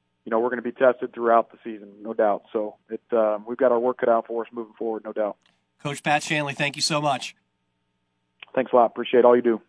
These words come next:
Speaker 2: A rough way to end it for the Jeff Broncos this year, but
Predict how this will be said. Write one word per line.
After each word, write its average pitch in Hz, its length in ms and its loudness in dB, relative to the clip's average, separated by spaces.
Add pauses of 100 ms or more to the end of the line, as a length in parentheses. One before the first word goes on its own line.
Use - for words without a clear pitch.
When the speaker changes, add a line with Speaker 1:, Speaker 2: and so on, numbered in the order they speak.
(340)
Speaker 2:
A 139 180 -2
rough 240 280 4
way 226 300 2
to 202 280 -2
end 202 280 0
it 190 180 -4
for 165 360 0
the 151 120 -6
Jeff 156 300 -2
Broncos 151 560 0
this 143 220 -4
year, 147 240 -2
but 135 220 -6